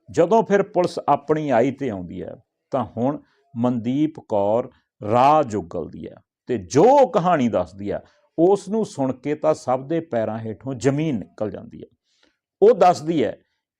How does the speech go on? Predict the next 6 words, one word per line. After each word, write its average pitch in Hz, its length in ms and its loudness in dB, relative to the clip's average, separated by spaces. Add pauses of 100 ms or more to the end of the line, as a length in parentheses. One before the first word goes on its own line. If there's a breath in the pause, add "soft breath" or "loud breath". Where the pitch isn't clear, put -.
ਕਿ 214 140 6
ਮੇਰਾ 160 460 4 (440)
ਰਵਿੰਦਰ 151 600 0
ਸਿੰਘ 156 340 -4
ਦੇ 160 260 -2
ਨਾਲ 101 440 -2